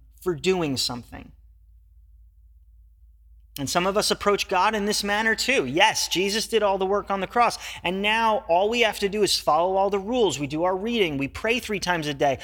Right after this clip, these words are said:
we come to all the meetings, and hear me, these are good habits. But when we don't receive what we think we deserve,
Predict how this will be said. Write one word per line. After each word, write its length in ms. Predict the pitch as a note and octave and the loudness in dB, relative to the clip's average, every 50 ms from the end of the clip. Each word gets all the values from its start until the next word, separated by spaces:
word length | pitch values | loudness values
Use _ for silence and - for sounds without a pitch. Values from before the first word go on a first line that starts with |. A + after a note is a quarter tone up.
| - - - | -10 -8 -6
we 80 | - E3 | -4 -2
come 220 | - F3 E3+ F3 | 0 0 0 0
to 80 | F#3+ E3+ | 0 2
all 160 | E3+ F3+ G3+ | 2 2 2
the 100 | F#3+ G#3 | 0 0
meetings, 380 | G#3 A3+ A#3+ A3+ G3+ E3+ C#3+ E3+ | -2 0 0 0 0 0 0 -4
and 100 | E3+ D3+ | -6 -6
hear 220 | - A#3 B3+ B3 | -4 -4 -2 -2
me, 140 | G#3 D#3+ C3+ | -2 -2 -4
these 260 | B2 C#3+ D3+ C3+ F3 | -4 -4 -4 -2 -2
are 80 | F3+ E3 | -4 -2
good 240 | - F3+ F#3+ F#3 | 0 -2 -2 -2
habits. 560 | - - - G#3+ F#3+ D#3+ D3+ C#3 A2 - - - - - - - - - - - - - _ _ - - C3+ - | -2 -2 0 0 0 2 0 -2 -4 -6 -6 -8 -8 -12 -18 -18 -20 -20 -20 -20 -20 -20 _ _ -20 -18 -4 0
But 300 | G3 G3 F#3+ - - E3 | 2 2 2 0 0 0
when 200 | F3+ F#3 F3 F3 | 0 0 0 0
we 140 | F3+ F3+ | -2 -2
don't 320 | D#3+ C#3 G3 A3+ C4 A#3+ F#3+ | 0 2 2 2 2 0 0
receive 500 | A3 G#3+ - - - A#3 A#3+ A3+ F#3+ D#3+ | -2 -2 0 0 0 0 0 0 0 0
what 140 | F#3+ F3+ F3 | 0 0 0
we 120 | F3+ F3+ | -2 -4
think 280 | - - G3+ F3+ - - | -4 -6 -6 -6 -6 -6
we 100 | F#3 E3+ | -6 -4
deserve, 840 | C#3 D3 D3+ C#3 C3 A#2+ - A3 A#3+ A3+ E3+ C#3 C3 C3+ C3+ - | -2 -2 -2 0 0 0 2 2 2 2 2 0 -2 -2 -4 -8